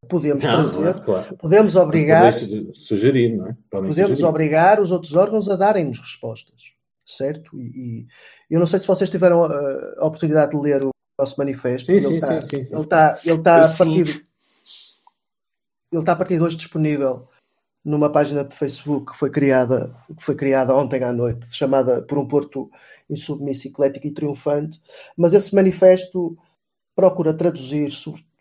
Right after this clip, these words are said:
Speaker 1: o, digamos, o, o, o que são as ideias que um grupo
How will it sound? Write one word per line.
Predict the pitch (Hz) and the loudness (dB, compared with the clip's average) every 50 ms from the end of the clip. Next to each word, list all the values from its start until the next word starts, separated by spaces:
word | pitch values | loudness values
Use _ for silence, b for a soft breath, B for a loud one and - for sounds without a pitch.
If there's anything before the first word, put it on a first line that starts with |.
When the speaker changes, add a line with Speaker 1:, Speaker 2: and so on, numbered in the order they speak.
| _ _ _ - | _ _ _ -14
Speaker 1:
o, | 156 147 139 - - 147 147 147 | -12 -12 -12 -12 -16 -18 -14 -8
digamos, | 147 156 156 160 156 156 156 151 143 143 156 | -6 -2 2 2 2 2 2 0 -4 -4 -6
o, | 165 165 160 | -6 -6 -6
o, | 175 170 - | -8 -10 -6
o | 208 190 | -6 -6
que | - - - | -6 -6 -4
são | - 196 180 185 | 2 4 6 6
as | 180 156 | 6 4
ideias | 180 165 160 165 160 156 156 151 151 151 156 - - - _ _ _ _ _ _ _ _ _ _ | 2 2 4 4 6 6 4 2 0 -4 -6 -10 -12 -20 _ _ _ _ _ _ _ _ _ _
que | _ - 185 185 | _ -4 -2 0
um | 180 170 | 0 2
grupo | 165 196 208 208 196 - - 180 180 175 165 160 | 2 2 2 2 2 0 -2 -4 -4 -4 -4 -8